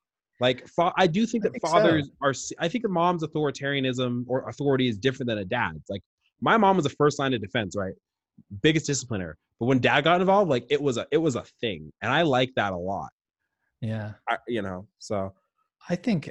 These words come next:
Speaker 2: I think Ashley is gonna excel. I, um,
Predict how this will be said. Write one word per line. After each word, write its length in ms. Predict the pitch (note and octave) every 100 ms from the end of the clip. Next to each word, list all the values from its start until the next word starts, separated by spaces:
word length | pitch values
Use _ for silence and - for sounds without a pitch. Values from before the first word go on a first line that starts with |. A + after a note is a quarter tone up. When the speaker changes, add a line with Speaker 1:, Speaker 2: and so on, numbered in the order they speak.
| -
Speaker 2:
I 160 | - D3
think 260 | F#3+ F3+
Ashley 340 | B2 B2 - C3+
is 120 | A#2+
gonna 260 | C3+ A#2 A2+
excel. 580 | - - A2+ G#2 G#2+ _ _ _ _ _ _ _ _ _
I, 320 | C3 C3 C3+ C3
um, 540 | B2+ B2 A#2+ A#2